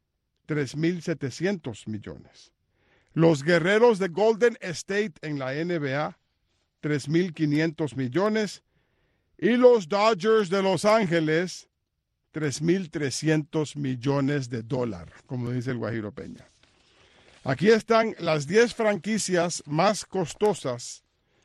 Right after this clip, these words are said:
del deporte internacional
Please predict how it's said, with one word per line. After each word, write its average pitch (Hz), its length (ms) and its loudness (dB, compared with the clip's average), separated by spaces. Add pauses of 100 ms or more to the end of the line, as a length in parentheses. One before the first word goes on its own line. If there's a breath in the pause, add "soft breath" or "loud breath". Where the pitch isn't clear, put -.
(280)
del 185 800 -2
deporte 165 680 -2
internacional 151 1080 -2